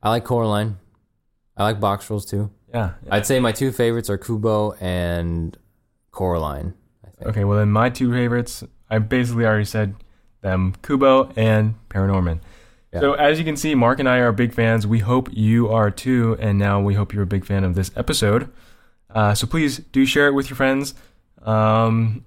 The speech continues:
Speaker 2: refer to our Instagrams to see a little bit of the behind the scenes at the Leica Live Studio. I hope you enjoyed this audio tour of their live studio.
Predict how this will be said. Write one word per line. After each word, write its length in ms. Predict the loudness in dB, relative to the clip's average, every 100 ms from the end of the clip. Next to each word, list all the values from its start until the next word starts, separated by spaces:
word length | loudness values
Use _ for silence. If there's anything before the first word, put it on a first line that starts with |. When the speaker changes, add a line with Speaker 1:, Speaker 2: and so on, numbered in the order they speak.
| -16
Speaker 2:
refer 320 | -4 -2 2 4
to 100 | 4
our 100 | 2
Instagrams 680 | 0 -2 0 2 2 0
to 100 | -2
see 280 | -4 -2 -2
a 100 | 0
little 160 | 0 0
bit 120 | 0
of 100 | 0
the 80 | -2
behind 360 | -2 0 2
the 60 | 0
scenes 540 | 0 0 2 2 0 -6 -20 _ _ -4
at 360 | -2 0 -2
the 200 | -2 0
Leica 300 | 2 0 0
Live 260 | 0 0 0
Studio. 600 | -2 0 2 2 2 -2 -10 -18 -4
I 80 |
hope 180 | 0 0
you 120 | 2
enjoyed 480 | 2 2 4 2 2 0
this 160 | -4 -6 _ 0
audio 420 | 2 4 2 0
tour 540 | -2 -4 0 0 0
of 320 | -2 -2 -2
their 200 | -2 -2
live 340 | 0 0 -2 -4
studio. 520 | -6 -4 -2 -2 -4